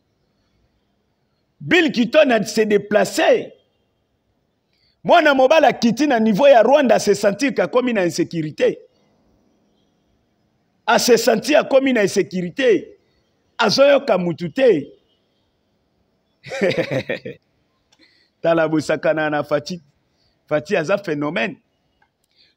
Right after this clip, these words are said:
Tomoni présence lisusu ya, ya nani?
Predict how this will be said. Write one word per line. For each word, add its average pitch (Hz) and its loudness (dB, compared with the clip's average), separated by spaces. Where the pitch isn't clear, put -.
Tomoni 302 4
présence 233 2
lisusu 208 -2
ya, 160 2
ya 226 6
nani? 175 0